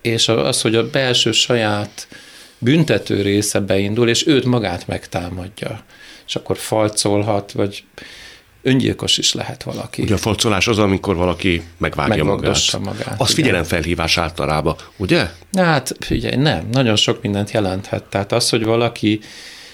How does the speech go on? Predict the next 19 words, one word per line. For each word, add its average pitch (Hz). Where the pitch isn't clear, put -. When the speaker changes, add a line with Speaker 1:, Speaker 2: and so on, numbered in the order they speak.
Speaker 1:
sérti 117
magát, 123
az, 120
az 117
tulajdonképpen 127
mindegyik 123
állapotában 117
mást 120
jelent. 98
Speaker 2:
Mhm. 80
Speaker 1:
Tehát 110
jelentheti 120
azt 113
is, 110
hogy 110
valaki 110
ebben 104
a 104
fakó, 110